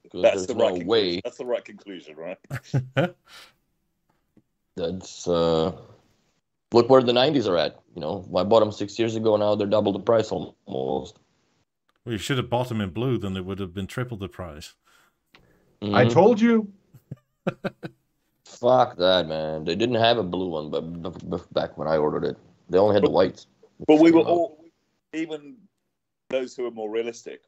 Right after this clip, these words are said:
Speaker 2: we were all wrong, right?
Speaker 4: In what?
Speaker 2: So we were all sl-, either slightly too low, or some people on the forums and Discord way too low, right?
Speaker 4: I was spot on on this.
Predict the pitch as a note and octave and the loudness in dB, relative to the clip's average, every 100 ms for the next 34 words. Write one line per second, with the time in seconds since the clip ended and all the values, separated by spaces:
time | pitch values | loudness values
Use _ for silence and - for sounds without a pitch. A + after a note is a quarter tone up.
0 | _ G#2 G2+ F#2 F#2 F2 D2 C2 D2+ G2 | _ -8 -4 -2 -2 -4 -6 -8 -14 -14
1 | - _ _ _ _ _ _ _ _ _ | -16 _ _ _ _ _ _ _ _ _
2 | _ _ _ _ B2 A#2+ B2 B2 - _ | _ _ _ _ 6 8 10 8 0 _
3 | _ _ _ _ _ _ - G#2+ A2+ A2 | _ _ _ _ _ _ -16 -6 -4 -4
4 | - B2 G#2+ C3 B2 - _ _ A#2+ A#2 | -2 -2 -2 -8 -10 -12 _ _ 6 8
5 | A2+ - D#3 D#3 C#3 A#2 G#2 A#2+ A2 G2 | 6 0 2 4 4 0 -14 -12 -8 -4
6 | G2 F#2 F2 F#2 F#2 - F#2 G2 F2 F2 | -4 -6 -10 -10 -8 -10 -10 -12 -10 -6
7 | E2 - _ _ _ F2+ E2+ E2+ G2 F2 | -6 -10 _ _ _ -8 -6 -4 0 0
8 | D#2+ E2 - E2+ E2 - D#2 D#2+ E2 C#2 | -2 -8 -12 -8 -6 -2 -2 0 -2 -2
9 | D2 B1+ A#1+ B1 C#2+ - - _ _ _ | -6 -6 -6 -4 -4 -6 -12 _ _ _
10 | B2 C#3 C3+ B2 - - C#3+ B2+ A#2+ A#2 | 6 8 6 4 -4 4 6 6 6 4
11 | G#2+ G2 G2 G2 | 2 -2 -4 -8